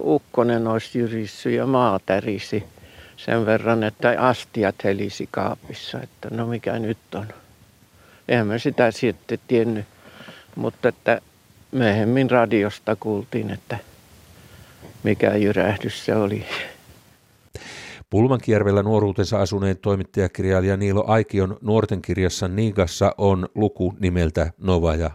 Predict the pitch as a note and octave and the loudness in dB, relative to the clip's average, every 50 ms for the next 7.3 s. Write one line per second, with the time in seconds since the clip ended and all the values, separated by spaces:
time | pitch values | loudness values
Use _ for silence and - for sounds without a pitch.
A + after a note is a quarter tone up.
0 | - - - - G#2 F2+ F2 F2 E2 D2+ - - - _ _ _ _ _ _ - | -10 -10 -4 -2 -2 -2 0 -2 -2 -4 -6 -8 -14 _ _ _ _ _ _ -20
1 | - - - - - - - - - G2+ A2 A2+ - - A#2 A2+ G2+ G2+ - G#2 | -20 -20 -20 -20 -20 -20 -8 -2 2 2 2 2 2 2 2 4 4 4 2 2
2 | G#2 G2+ G#2 A2 G#2+ G#2+ A#2+ G2+ G2 F#2 F2+ - B2+ A2 - - A#2+ - G#2+ F#2 | 2 2 4 4 2 2 2 2 0 0 0 0 0 0 0 -2 -4 -2 -2 -2
3 | G2+ F2+ G2 G2 F#2+ - - G2+ F#2 - - - - A2 G#2+ G#2 F#2+ - - F#2 | 0 0 2 2 0 2 0 0 -2 -2 -4 -4 -4 -2 0 0 0 0 -2 -2
4 | E2+ E2+ E2 E2+ D#2+ D#2 A2 - - A2+ A2 G2+ - - G#2 G2 F#2 F2+ F2 - | -2 -2 -4 -4 -4 -6 -6 -2 0 2 2 2 2 0 2 2 2 2 -2 -4
5 | _ _ _ _ _ _ _ - - F#2 F2+ F2+ F2 D#2+ - - - A#2 G#2+ G#2+ | _ _ _ _ _ _ _ -2 0 2 2 2 2 0 -2 0 0 0 2 2
6 | D#2 G#2+ A2 G2+ - - G2+ F#2+ - - G2 G2 G2+ F#2+ F#2 F2 - - A2 G#2 | 2 2 0 0 0 0 0 0 0 -2 0 2 4 4 2 2 0 0 0 2
7 | G2+ F2+ E2 - E2+ | 2 0 0 -2 -4